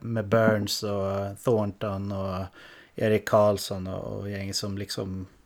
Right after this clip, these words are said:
det är klart att de brinner för att vinna, men det känns ändå som att det är killar som kan skämta i vilket läge som helst, och det tror jag för d-, gruppdynamiken gör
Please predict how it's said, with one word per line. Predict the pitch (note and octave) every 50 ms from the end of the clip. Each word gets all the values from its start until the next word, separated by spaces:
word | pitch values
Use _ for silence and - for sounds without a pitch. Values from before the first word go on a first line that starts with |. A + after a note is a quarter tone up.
| _ _ _ _ _ _ _ _ _ _ _ _ _ _ _
det | - - B2
är | A#2+
klart | - - B2 A#2+ - -
att | A2+ -
de | - G#2+ A#2+ A2 G#2+ G#2 G#2 G#2 G2
brinner | G#2+ G#2+ A2+ B2 C3+ B2 A2+ A2
för | - - F#2+
att | F#2+ F#2+
vinna, | G2 G#2 G2 G2 G#2+ A#2+ C3+ A2+ G2
men | G2 G2+
det | G#2+
känns | G#2 - - A2+ - - -
ändå | - A#2+ A2+ G#2+ A2 B2 D3
som | C#3 - C#3 A2+
att | G#2+ - - _
det | G#2+ G#2+
är | G#2
killar | - - - A#2+ A2 G#2+ G#2+ A#2+ A#2
som | - - A2 G2 F#2+ G2 F#2+ - _ _ _ _ _ _ _ _ _ _ _ _ _ _
kan | - C3 A2+ -
skämta | - B2 A2+ G#2 G#2 - - C#3+ B2
i | G2
vilket | G2+ G2+ - G#2 G2 -
läge | G#2+ G#2 G2+ G2+ G2+ G2 G2+ G#2
som | - A2+ G2+
helst, | G2 C#3+ B2+ G2 F#2+ - - -
och | G#2
det | A2 B2+ B2 A#2+
tror | A#2 - A#2+ G#2 G2 G2
jag | G2+ G2+ G2
för | - -
d-, | F#2+ F#2 A2 G#2+ A2+ B2 -
gruppdynamiken | - A2+ G2+ - _ - - G#2+ G#2 G#2+ A2+ B2+ C#3 C3 - _ - G2 F#2+
gör | - - G#2 G#2 -